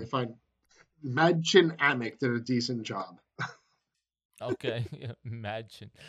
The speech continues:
Speaker 2: Anyway, I don't know. So, uh, look, let's get to the end of the movie because the movie's only really at its best when we're at the end.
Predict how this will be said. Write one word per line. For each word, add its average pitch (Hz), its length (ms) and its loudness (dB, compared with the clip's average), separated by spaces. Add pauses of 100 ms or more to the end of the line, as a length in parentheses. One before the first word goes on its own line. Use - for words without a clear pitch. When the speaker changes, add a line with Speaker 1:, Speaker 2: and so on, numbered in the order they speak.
(260)
Speaker 2:
Anyway, 131 540 0 (280)
I 139 120 4
don't 127 120 0
know. 107 200 -6 (280)
So, - 300 2
uh, 208 60 4
look, 185 240 4
let's 190 180 4
get 233 180 2
to 247 80 -6
the 214 140 0
end 170 160 2
of 147 60 -2
the 147 80 -2
movie 123 260 -4
because 123 320 -2
the 160 80 0
movie's 190 400 -2
only 160 420 2
really 143 380 0
at 139 180 2
its 117 180 -4
best 120 300 -2
when 117 180 -6
we're 113 120 -2
at 113 220 0
the 110 160 -6
end. 117 240 -6